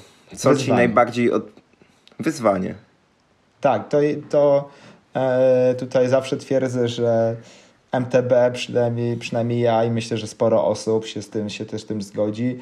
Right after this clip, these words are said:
Speaker 2: nie jeździ się dla przyjemności, tylko jeździ się dla wyzwania, no bo po prostu jakby się chciało jeździć dla przyjemności, to by się wybrało coś, co nie,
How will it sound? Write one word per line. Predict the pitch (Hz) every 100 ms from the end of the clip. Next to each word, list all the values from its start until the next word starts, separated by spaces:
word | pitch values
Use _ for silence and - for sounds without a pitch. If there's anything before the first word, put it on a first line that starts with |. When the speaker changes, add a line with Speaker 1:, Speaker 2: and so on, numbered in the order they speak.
| - - 127
Speaker 2:
nie | 135
jeździ | 127
się | 123 120
dla | 117
przyjemności, | 113 123 117 120 131 123
tylko | 113
jeździ | 120 113
się | 113 117
dla | 117
wyzwania, | 104 107 107 98 82 71
no | 60
bo | -
po | 92 -
prostu | 98 95 - 95 92
jakby | 90 92
się | 101 104
chciało | 123 113
jeździć | 113 110
dla | 107
przyjemności, | - 107 104 107 143
to | 135
by | -
się | 147
wybrało | 143 147 135 143
coś, | 147 135
co | - 151
nie, | 151 147 147